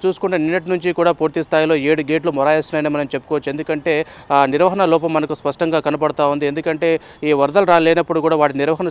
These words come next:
చూసుకోవాల్సినటువంటి బాధ్యత అక్కడ ఉన్నటువంటి డ్యామ్ అధికారుల పైన ఉంటుంది. అయితే, ఆ నిర్వహణ సరిగా లేకపోవడం కారణంగానే ఈరోజు, ఆ, వాటర్ ఇన్‌ఫ్లో కొనసాగుతున్న క్రమంలో కూడా ఆ గేట్లు ఎత్తేటువంటి, ఆ, ప్రయత్నం చేస్తుండగా, ఒక్కసారిగా ఆ గేట్లు తెరుచుకోవడం లేదని చెప్పాలి, పూర్తి స్థాయిలో మొరాయిస్తున్నాయని చెప్పాలి. ఎందుకంటే,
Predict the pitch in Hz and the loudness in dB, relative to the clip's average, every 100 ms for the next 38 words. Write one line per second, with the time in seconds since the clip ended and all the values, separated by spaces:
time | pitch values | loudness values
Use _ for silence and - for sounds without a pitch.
0 | 165 156 - 151 147 147 139 135 139 147 | -4 -6 -4 -4 -4 -8 -4 -2 0 0
1 | 156 143 143 151 143 151 135 - - 139 | 0 -2 -2 -4 -2 -4 -4 -12 -4 4
2 | 156 165 151 165 156 151 147 147 143 151 | 6 6 2 2 2 2 0 0 0 -2
3 | 160 151 156 180 151 - - 139 135 156 | 0 0 0 0 0 -4 -2 0 0 0
4 | 196 202 175 151 170 180 165 170 165 170 | -2 0 0 0 2 4 4 2 2 0
5 | 156 147 151 151 151 160 151 151 160 170 | 2 2 2 2 2 2 2 2 2 2
6 | 156 - - 143 143 139 180 202 165 170 | 0 -2 -2 4 4 6 4 4 -2 2
7 | 190 175 165 180 165 165 160 156 151 156 | 2 2 2 2 0 0 -2 0 0 0
8 | 151 156 160 131 143 175 175 165 165 160 | 0 4 4 2 -2 -2 -2 -2 -2 -2
9 | 147 165 143 - - 143 - 151 160 175 | -2 -4 -4 -8 2 2 4 2 2 -2
10 | 151 160 160 156 151 139 156 156 147 156 | 2 0 0 0 0 0 0 0 2 0
11 | 127 143 156 160 147 143 160 170 156 147 | 2 0 0 -2 -2 -4 -2 -2 0 -2
12 | 147 143 135 143 139 165 190 170 156 160 | -2 -4 0 0 0 -4 -6 -4 -4 -4
13 | 160 156 139 139 160 156 - 147 139 139 | -2 -2 0 2 2 0 -4 -6 -4 -4
14 | 147 139 156 170 160 | -4 -4 -6 -6 -4